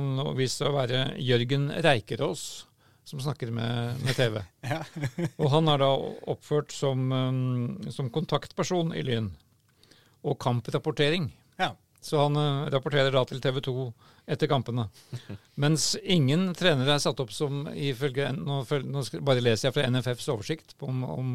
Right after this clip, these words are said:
Speaker 1: ka-, om, eh, informasjon om hvert lag.
Speaker 2: Ja.
Speaker 1: Lyn har ingen hovedtrener, men de har to assistenttrenere.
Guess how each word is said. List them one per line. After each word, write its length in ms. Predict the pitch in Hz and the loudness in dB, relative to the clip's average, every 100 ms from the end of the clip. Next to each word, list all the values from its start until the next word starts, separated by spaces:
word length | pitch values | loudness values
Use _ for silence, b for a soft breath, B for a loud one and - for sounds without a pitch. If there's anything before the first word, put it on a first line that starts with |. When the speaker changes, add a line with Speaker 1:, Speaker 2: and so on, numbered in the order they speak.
| 123 | -4
Speaker 1:
ka-, 260 | 131 120 - | -4 -6 -4
om, 240 | 127 123 123 | -2 0 0
eh, 580 | 120 120 117 - - | 0 -2 -6 -12 -4
informasjon 480 | 131 131 131 120 127 | -2 0 -2 -2 2
om 80 | 123 | 2
hvert 140 | 120 143 | 2 0
lag. 160 | 180 - | -2 -2
Speaker 2:
Ja. 140 | 151 156 B B B B | 0 0 B B B B
Speaker 1:
Lyn 220 | - 139 147 | 0 4 6
har 100 | 147 | 6
ingen 220 | 135 147 | 4 4
hovedtrener, 480 | 151 120 135 175 240 | 2 2 2 0 -2
men 140 | 151 | -4
de 80 | 143 | 0
har 140 | 147 147 | 0 -2
to 180 | 135 127 | -4 -4
assistenttrenere. 720 | - 120 110 101 110 104 104 | -4 -6 -6 -4 -4 -6 -10